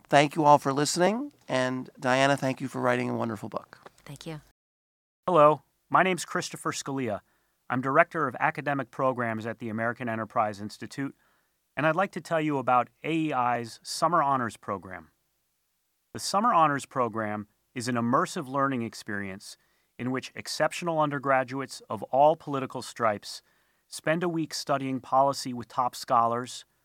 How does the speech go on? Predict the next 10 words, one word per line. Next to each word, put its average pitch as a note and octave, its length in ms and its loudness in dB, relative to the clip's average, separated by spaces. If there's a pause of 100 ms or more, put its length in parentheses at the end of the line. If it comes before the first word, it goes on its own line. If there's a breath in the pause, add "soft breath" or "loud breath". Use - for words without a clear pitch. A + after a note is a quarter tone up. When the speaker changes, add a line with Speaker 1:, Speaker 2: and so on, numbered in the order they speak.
(200)
Speaker 3:
participating C#3+ 880 -4
in A#2 180 -6
wide-ranging A#2+ 680 0
conversations A#2+ 880 -4
with G#2 180 -10 (200)
other B2 240 -2
students C3 500 -6
from G#2 220 -10
various A#2+ 340 -4
backgrounds, G2 760 -4